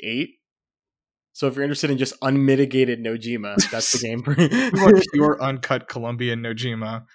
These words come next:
Speaker 1: Yeah.
Speaker 2: check out Final Fantasy eight.
Speaker 1: Yeah.
Speaker 2: Um,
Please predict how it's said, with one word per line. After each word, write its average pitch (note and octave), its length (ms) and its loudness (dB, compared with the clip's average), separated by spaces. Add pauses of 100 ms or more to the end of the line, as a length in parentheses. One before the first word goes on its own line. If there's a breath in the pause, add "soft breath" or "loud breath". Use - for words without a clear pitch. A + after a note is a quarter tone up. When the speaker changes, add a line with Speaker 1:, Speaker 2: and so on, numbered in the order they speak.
Speaker 1:
Yeah. C#3 200 4 (180)
Speaker 2:
check B2+ 80 0
out C#3 200 0
Final B2+ 260 -6
Fantasy A#2 520 -8
eight. G2+ 240 -14 (160)
Speaker 1:
Yeah. A#2 360 -6 (640)
Speaker 2:
Um, A#2+ 500 -4